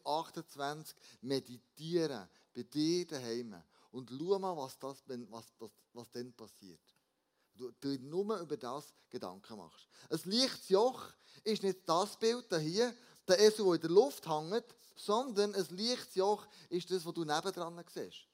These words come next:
Beim Joch geht es immer darum, dass zwei eingespannt sind. Eins ist das Leittier, der, der mehr Erfahrung hat, der, der stärker ist, und der andere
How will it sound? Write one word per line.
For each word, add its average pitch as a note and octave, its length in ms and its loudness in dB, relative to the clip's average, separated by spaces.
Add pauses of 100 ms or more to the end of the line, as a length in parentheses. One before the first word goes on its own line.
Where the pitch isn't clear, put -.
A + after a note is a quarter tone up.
(340)
Beim F3 120 -2
Joch A3 260 4
geht G3+ 220 4
es - 60 -14
immer G3+ 220 -4
darum, F#3 300 -2
dass - 200 -14
zwei D#3+ 280 2
eingespannt D#3+ 680 -6
sind. G3 280 -6 (200)
Eins F3+ 280 4
ist C#3+ 140 -14
das - 80 -20
Leittier, F#3+ 720 -4 (100)
der, C#3 140 0
der B2 100 -4
mehr B2+ 200 -2
Erfahrung C#3+ 480 -6
hat, G#3+ 220 -8
der, C#3 120 0
der B2 200 -6
stärker D3 440 -10
ist, F3 220 -10 (300)
und C3 220 -8
der - 140 -12
andere D#3+ 460 -6